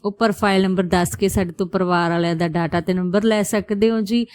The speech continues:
ਸੱਤ ਨਵੇਂ ਰਿਸ਼ਤੇ ਸੀ ਜੀ ਅੱਜ ਦੇ।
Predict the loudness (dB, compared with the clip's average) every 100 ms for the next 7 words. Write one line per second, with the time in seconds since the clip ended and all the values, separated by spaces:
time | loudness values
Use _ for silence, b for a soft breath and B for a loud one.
0 | B B 0 0 2 2 2 2 4 2
1 | 2 4 2 4 0 2 2 2 0 2
2 | 0